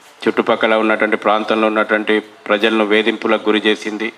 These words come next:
డైరెక్ట్గా ఫోన్లు కొట్టి రావద్దని చెప్పి వేధింపులు. తర్వాత అడుగడుగున ప్రారంభం, సభ ప్రారంభం కాగానే అడుగడుగున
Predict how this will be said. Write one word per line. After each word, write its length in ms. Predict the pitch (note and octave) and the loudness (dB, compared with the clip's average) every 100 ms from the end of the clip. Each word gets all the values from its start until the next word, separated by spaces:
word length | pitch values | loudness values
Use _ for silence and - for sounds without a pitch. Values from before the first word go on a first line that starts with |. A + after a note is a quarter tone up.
| - - - - - - - - - - - - - - - - - | -18 -20 -20 -20 -20 -20 -20 -20 -20 -20 -20 -20 -20 -20 -20 -12 -2
డైరెక్ట్గా 480 | G#2+ A#2 - A#2 A2 | 0 2 0 0 0
ఫోన్లు 400 | - A2+ A#2 A2+ | 2 4 4 4
కొట్టి 300 | A2+ A2 A2 | 2 2 2
రావద్దని 540 | G#2 G#2+ A2 A2+ A2 | 2 0 0 0 2
చెప్పి 480 | A2 - A2 A2+ - - - - - - - | 0 0 -2 -2 -6 -16 -20 -20 -20 -20 -10
వేధింపులు. 600 | G2 A2 A2+ A2 G#2+ A2 A2+ - - - - - _ _ - - - - - - - - | -2 0 0 -2 -4 -4 -6 -18 -20 -20 -20 -20 _ _ -20 -20 -20 -20 -20 -20 -20 -4
తర్వాత 680 | A#2 A#2+ A#2+ A#2+ A#2+ A#2+ A#2+ - - - - - - - - - - - - - - | 0 2 2 2 2 2 0 -4 -16 -18 -20 -20 -20 -20 -20 -20 -20 -20 -20 -18 -2
అడుగడుగున 600 | - A2+ A#2 A#2 A#2+ B2+ | 0 2 2 4 4 2
ప్రారంభం, 880 | B2 - A2 A2+ A#2 A#2+ A#2+ A#2 A#2+ - | 0 -2 0 2 2 2 0 -2 -8 -4
సభ 140 | A2 | -2
ప్రారంభం 640 | A#2 A#2 A2 A#2 A#2+ A#2 A#2 | -2 0 0 2 2 0 2
కాగానే 420 | A2 A2+ A2+ A#2 | 2 2 2 2
అడుగడుగున 800 | G#2+ A2+ A#2 A2+ A#2 A#2 A2+ | 2 2 2 2 2 2 0